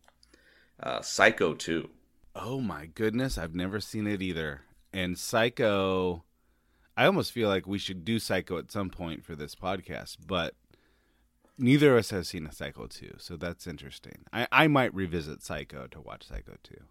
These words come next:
Speaker 1: Yeah, I did. I, I feel like I know Psycho pretty well. I did, uh,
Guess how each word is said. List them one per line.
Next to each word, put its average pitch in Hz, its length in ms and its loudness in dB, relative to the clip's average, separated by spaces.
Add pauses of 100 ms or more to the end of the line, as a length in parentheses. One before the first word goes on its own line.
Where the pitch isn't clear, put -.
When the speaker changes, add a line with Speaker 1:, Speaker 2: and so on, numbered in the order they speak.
(180)
Speaker 1:
Yeah, 87 160 4
I 98 80 8
did. 92 240 4
I, 104 300 10
I 113 100 10
feel 165 240 2
like 131 100 10
I 117 80 10
know 110 140 6
Psycho 98 380 4
pretty 110 420 2
well. 95 500 6
I 85 80 2
did, 87 360 2
uh, 80 420 2